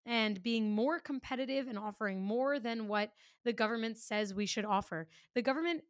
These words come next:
is the bare minimum, right? Like, that's, that is what laws are all about. It's like, this is the bare minimum of what is tolerable or what is allowed or what is recommended and required.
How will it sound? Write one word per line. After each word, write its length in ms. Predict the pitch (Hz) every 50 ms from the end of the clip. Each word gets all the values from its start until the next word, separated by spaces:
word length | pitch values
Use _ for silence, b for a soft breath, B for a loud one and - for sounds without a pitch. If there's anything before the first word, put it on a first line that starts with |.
| _ -
is 180 | - 269 233 208
the 80 | 233
bare 260 | 202 226 233 240 233
minimum, 560 | 220 202 196 208 220 214 185 175 226 226 208 - _
right? 240 | - 208 220 247 247
Like, 140 | 240 220 -
that's, 200 | 262 262 - - - - 427 240
that 200 | 226 262 311 359
is 200 | 359 311 254 247
what 200 | 220 262 254 -
laws 440 | 202 208 208 214 226 233 247 233 226
are 100 | 214 208
all 160 | 196 202 202
about. 280 | 196 185 165 180 202
It's 180 | 202 190 - -
like, 200 | 196 190 170 - b b b b b b b b b
this 240 | 226 269 294 285 -
is 320 | 302 285 277 269 269 220
the 80 | - 226
bare 300 | 185 - 247 254 277 277
minimum 520 | 262 254 254 254 254 254 247 247 247 247
of 160 | 247 - 196 180
what 160 | 185 214 208
is 180 | 196 180 -
tolerable 840 | - - - 233 226 247 262 262 254 254 233 240 247 247 247 247 240
or 100 | 220 185
what 140 | 170 180 175
is 80 | 180 175
allowed 560 | 175 175 202 226 247 254 254 262 262 247 220
or 80 | 202
what 140 | 190 208 208
is 260 | 208 196 180 - - - _ _ _ _ _ _
recommended 600 | 226 233 247 240 - 247 240 240 240 233 226 220
and 140 | 226 214 208
required. 540 | 196 190 - - 208 190 175 180 - 262